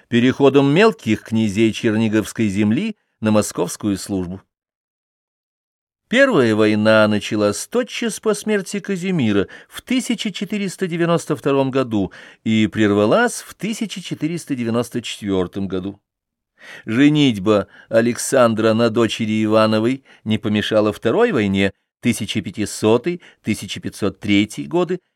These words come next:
когда переход служилых князей из Литвы возобновился в усиленной степени.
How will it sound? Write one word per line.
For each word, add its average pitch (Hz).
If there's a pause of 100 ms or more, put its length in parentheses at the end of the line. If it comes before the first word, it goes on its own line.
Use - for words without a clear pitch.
(120)
когда 101
переход 104
служилых 113
князей 110
из 92
Литвы 107
возобновился 95 (180)
в 95
усиленной 98
степени. 123